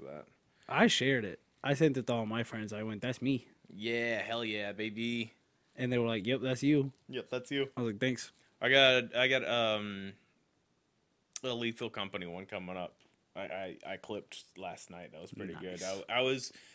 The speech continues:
Speaker 1: 'cause we have the mod to be from the perspective of the, um,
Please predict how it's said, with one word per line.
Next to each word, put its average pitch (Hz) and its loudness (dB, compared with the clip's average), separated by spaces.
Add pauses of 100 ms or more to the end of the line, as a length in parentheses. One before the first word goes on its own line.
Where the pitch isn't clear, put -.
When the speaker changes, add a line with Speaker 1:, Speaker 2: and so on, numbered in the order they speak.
(120)
Speaker 1:
'cause 139 0
we 139 4
have 139 4
the 135 -6
mod 120 4
to 127 -6
be 117 0
from 117 -8
the 104 -8
perspective 110 -2
of 104 -2
the, 104 -4
um, 98 -2